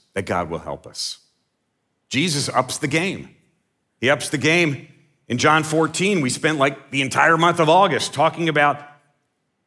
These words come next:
this particular way that God helps us.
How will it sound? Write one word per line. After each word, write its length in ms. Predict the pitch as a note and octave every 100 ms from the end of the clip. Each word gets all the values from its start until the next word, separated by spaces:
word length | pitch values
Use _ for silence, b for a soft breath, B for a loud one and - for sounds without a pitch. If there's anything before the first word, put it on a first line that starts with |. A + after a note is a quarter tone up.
| _
this 380 | F#2+ F#2+ F#3 F3+
particular 760 | - D#3 - - F#3+ F3+ D#3+ D3
way 280 | C#3 F3 F3
that 160 | C#3
God 260 | C3+ C#3+ C#3
helps 320 | D3 G3 -
us. 380 | E2 - -